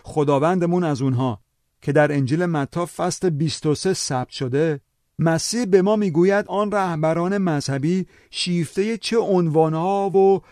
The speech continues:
لقب‌هایی بودند. به گفتهٔ آیهٔ هفت، اونا دلشون می‌خواست مردم استاد خطابشون بکنن، یعنی معلم والا مقام،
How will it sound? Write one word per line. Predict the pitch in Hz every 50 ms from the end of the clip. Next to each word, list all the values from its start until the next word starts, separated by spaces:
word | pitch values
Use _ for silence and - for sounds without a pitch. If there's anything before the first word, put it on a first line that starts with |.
| _ -
لقب‌هایی | 147 151 151 135 151 147 143 127 127 147 143 139 123
بودند. | 107 120 117 117 113 113 120 _ _ _ _ _ _ _ _ _ _ _ _ _ _ _ _ _ _ _ _ _ _ _ _ _ -
به | 147 143
گفتهٔ | 131 156 147 - - 180 190
آیهٔ | 190 175 170 170 185 190 160
هفت، | 160 175 190 196 185 - _ _ _ _ _ _ _
اونا | - 165 156 165 190 202
دلشون | 170 208 220 226 196 - 208 202
می‌خواست | 185 170 - 202 208 196 - 185
مردم | 175 170 165 165 165 151 147 185 202 214 196 165 _ _ _ _ _
استاد | - 190 175 175 165 - - - - - 196 214 208 180 151 117 _ _ _ -
خطابشون | - - - 160 156 160 151 147 147 143 - - 143 131 127
بکنن، | 123 120 - - 127 123 117 120 - _ _ _ _ _ _ _ _ -
یعنی | 135 151 156 151 160 165 180 190 202 202 - _ -
معلم | 147 156 160 156 151 143 135 135 147 156 175 190 185 147
والا | 151 143 143 139 143 135
مقام، | 135 135 131 120 120 151 156 143 117 98